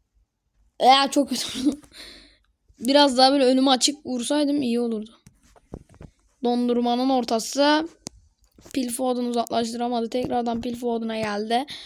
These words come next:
Fidr-, Federico Felfalte. Ben faul mü yaptım? Sen amına. Faul yapmışız arkadaşlar. Yani inanmıyorum. Ben faul yapmadım.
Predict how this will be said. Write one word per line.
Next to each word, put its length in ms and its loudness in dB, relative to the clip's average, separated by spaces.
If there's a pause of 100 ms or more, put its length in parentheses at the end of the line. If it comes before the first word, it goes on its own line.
(440)
Fidr-, 520 -6 (320)
Federico 800 -2
Felfalte. 800 -8 (1200)
Ben 100 -6
faul 260 -2
mü 60 0
yaptım? 320 -10 (300)
Sen 200 -4 (120)
amına. 320 -14 (1120)
Faul 260 4
yapmışız 320 -2
arkadaşlar. 600 -6
Yani 440 -8 (140)
inanmıyorum. 640 -2
Ben 120 -4
faul 280 2
yapmadım. 640 4